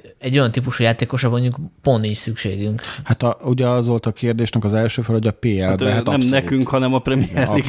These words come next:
Speaker 3: Ligában.
Speaker 2: abszolút. Tehát
Speaker 1: Ö, akkor azt nem olvastam föl, bocsánat, de oda tette, hogy akár a Unitedbe.
Speaker 2: De fölolvastad csak, hogy a Unitedbe azért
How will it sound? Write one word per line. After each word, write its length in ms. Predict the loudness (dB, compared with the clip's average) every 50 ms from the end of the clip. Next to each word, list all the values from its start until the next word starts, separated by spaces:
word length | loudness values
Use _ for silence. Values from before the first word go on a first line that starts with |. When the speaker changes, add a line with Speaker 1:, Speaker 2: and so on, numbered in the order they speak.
| -2
Speaker 3:
Ligában. 260 | -2 0 0 0 0
Speaker 2:
abszolút. 420 | -2 -2 -2 -4 -6 -4 -4 -4 -4
Tehát 160 | -4 -2 0
Speaker 1:
Ö, 140 | 0 0 2 0
akkor 140 | 0 0 0
azt 100 | 0 0
nem 100 | 2 2
olvastam 280 | 2 2 2 0 0 -2
föl, 160 | 0 0 0
bocsánat, 280 | 0 0 0 0 0 2
de 60 | 2
oda 100 | 2 2
tette, 240 | 0 0 0 0 0
hogy 80 | 0
akár 280 | 0 -2 0 0 0 2
a 40 | 2
Unitedbe. 720 | 2 2 0 0 -2 -2 -4 -6 -6 -6 -6 -6 -8 -8 -8 -12 -16 -20 -10 -2
Speaker 2:
De 120 | -2 -2
fölolvastad 540 | 0 0 0 0 2 0 0 -2 -2 -2 -2
csak, 200 | 0 0 -2 0
hogy 240 | 0 0 0 0 -2 -4 -6 -10 -8 -4
a 100 | -2 0
Unitedbe 540 | 0 2 2 2 0 0 0 -4 -2 -2 -2
azért 240 | -2 0 0 -2